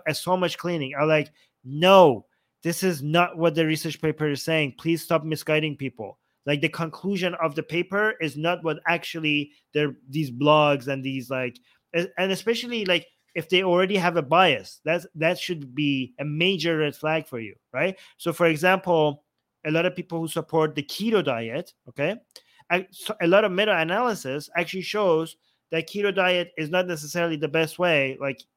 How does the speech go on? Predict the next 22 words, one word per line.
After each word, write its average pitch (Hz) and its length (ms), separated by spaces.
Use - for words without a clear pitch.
it's 131 160
not 156 260
necessarily 147 440
the 131 80
best 143 260
way 139 100
to 123 120
lose 135 180
fat 147 240
and 110 160
stuff - 180
like 107 140
that, - 100
right? 196 180
But 170 300
even 233 260
though 202 280
meta-analysis 175 760
and 143 100
science 160 320
shows 247 340
that, 139 280